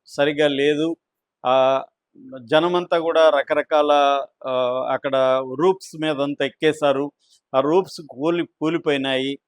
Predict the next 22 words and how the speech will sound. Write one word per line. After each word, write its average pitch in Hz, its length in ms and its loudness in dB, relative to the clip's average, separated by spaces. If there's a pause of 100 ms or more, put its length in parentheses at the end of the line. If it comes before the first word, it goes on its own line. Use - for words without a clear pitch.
(120)
కూలిపోయి 175 420 0
కింద 165 300 -4
ఉన్న 147 440 4
వాళ్ళ 139 240 0
మీద 131 340 -12
పడ్డా-, 143 340 2 (200)
పడ్డాయి. 135 500 0 (460)
ఆ, 131 100 0
దానివల్ల 165 540 2
కూడా 151 260 -8
జరిగింది. 135 480 -8 (100)
అట్లాగే 160 380 -2
విజయ్ 175 600 2 (380)
వెయిట్ 180 360 0
చేయించడం 165 440 0
వల్ల 160 380 2 (200)
ఆ 131 120 0
హీట్‌కి 156 760 -4 (480)
ఆకలి, 151 500 2
దప్పిక 139 420 -2
వాటితో 135 680 2
అలసిపోయారు. 139 840 0